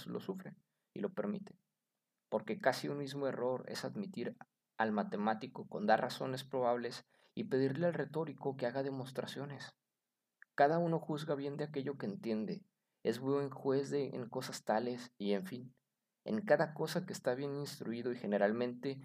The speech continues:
el que en toda cosa está ejercitado. Por esta causa el hombre joven no es oyente capacitado para la disciplina de la, de la apolítica, porque no está experimentado en las obras de la vida,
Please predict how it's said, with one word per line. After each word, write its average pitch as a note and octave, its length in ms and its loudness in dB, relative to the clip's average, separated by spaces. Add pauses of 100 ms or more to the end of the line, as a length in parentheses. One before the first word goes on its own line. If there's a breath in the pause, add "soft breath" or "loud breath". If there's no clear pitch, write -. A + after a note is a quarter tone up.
(200 loud breath)
el G#2 180 -2
que G#2 100 4
en G#2 180 2
toda C3+ 300 0
cosa C#3 240 -4
está C3+ 180 -2
ejercitado. A2 800 -2 (960)
Por A2 140 2
esta C3 240 2
causa D3 360 2
el C3 100 2
hombre C3 240 0
joven B2+ 500 0 (260)
no C3+ 260 6
es D#3 180 2
oyente D3+ 440 0
capacitado A#2 800 2
para G#2 160 4
la G#2 140 2
disciplina A2+ 560 0
de A2 80 6
la, G2+ 180 2 (100)
de G#2+ 140 2
la F#2 140 4
apolítica, G2+ 880 0 (1200)
porque C#3 280 4
no C#3 100 4
está C#3+ 220 4
experimentado C3 880 0
en A2+ 180 0
las G#2 220 0
obras A#2+ 240 -2
de B2+ 60 -6
la A2+ 80 0
vida, C3 420 -6